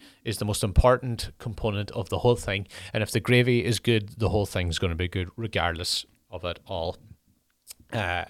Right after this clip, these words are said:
that's my favourite one. I don't do Yorkshire puddings. I've noticed that when, uh, I don't even know if I'm right in this, saying, like, in Ireland we don't do the pigs and blankets, or maybe we, maybe somebody can correct me on this, but I feel like we don't do pigs and blankets as much as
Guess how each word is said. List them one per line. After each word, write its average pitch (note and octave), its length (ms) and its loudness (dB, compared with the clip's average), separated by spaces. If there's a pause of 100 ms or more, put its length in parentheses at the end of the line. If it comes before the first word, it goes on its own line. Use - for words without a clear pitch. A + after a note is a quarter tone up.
that's - 220 -8
my F2+ 120 -6
favourite E2 300 -8
one. F2+ 160 -10
I A#2+ 100 0
don't D#3+ 220 0
do D#3 80 -4
Yorkshire G#2+ 480 -2
puddings. G#2+ 380 -4
I've G#2 100 -2
noticed A#2 300 -4
that G#2 180 0
when, G2 160 -6 (760)
uh, A2 140 -6
I - 80 0
don't C3 120 0
even G#2 180 -4
know F2+ 160 0
if E2+ 100 -8
I'm F2+ 140 -6
right F2 240 -2
in G#2 100 -12
this, G#2 160 -4
saying, - 600 -4
like, F#2 200 -2 (420)
in D3+ 80 0
Ireland F#3 300 10
we D#3+ 80 6
don't D#3+ 180 4
do C#3 120 2
the A#2 80 2
pigs A2+ 280 6
and G#2 120 -4
blankets, A2 480 -4
or - 120 -4
maybe F#3+ 300 4
we, F#3 240 2
maybe G#3 260 4
somebody G#3 220 2
can D3 140 0
correct A#2 320 6
me C#3+ 80 -2
on C#3+ 60 -2
this, B2+ 120 2
but B2 140 4
I E3 100 8
feel G3 200 2
like D3+ 200 4
we B2+ 140 2
don't A#2+ 320 2
do A2 160 2
pigs G#2+ 280 4
and G#2 120 -4
blankets G2 420 -2
as G2+ 140 -4
much G#2 260 -2
as G2+ 180 -2